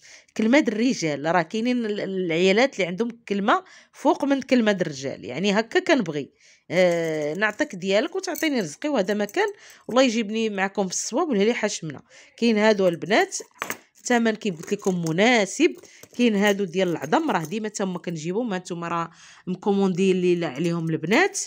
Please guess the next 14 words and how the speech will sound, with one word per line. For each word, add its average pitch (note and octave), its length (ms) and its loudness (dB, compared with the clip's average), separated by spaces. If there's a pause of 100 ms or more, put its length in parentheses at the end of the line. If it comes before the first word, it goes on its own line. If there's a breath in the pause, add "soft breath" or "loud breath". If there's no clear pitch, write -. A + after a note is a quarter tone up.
(640 soft breath)
كاين G3 220 0
هادو E3+ 320 0
ديال F3+ 220 0
العظم D3 280 -2
تا G3+ 140 -6
هما F3 140 -4
كيجيو F3 360 -4
فنين، C#4 720 -2 (280 loud breath)
بغيتي A#3 380 0
واحد، G3 440 2
بغيتي G#3 280 -2
ثلاثه، G3+ 360 0
بغيتي F#3+ 320 -6
سته. - 400 -4